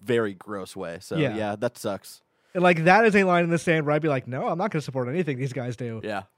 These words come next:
Speaker 2: But on the other hand, like, maybe that line in the sand for you is loot boxes.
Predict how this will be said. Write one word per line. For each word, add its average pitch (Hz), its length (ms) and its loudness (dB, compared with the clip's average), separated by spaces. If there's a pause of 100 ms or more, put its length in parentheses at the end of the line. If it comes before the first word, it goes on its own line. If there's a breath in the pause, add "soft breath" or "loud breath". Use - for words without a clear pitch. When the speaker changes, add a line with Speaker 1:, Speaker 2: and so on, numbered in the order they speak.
Speaker 2:
But 160 80 0
on 170 60 4
the 190 60 2
other 196 140 2
hand, 185 240 4
like, 143 300 2 (960)
maybe 156 300 2
that 170 180 6
line 170 140 2
in 180 60 2
the 175 60 0
sand 180 280 -2
for 196 80 -6
you 202 220 -6
is 202 120 0
loot 196 220 -4
boxes. 120 920 -6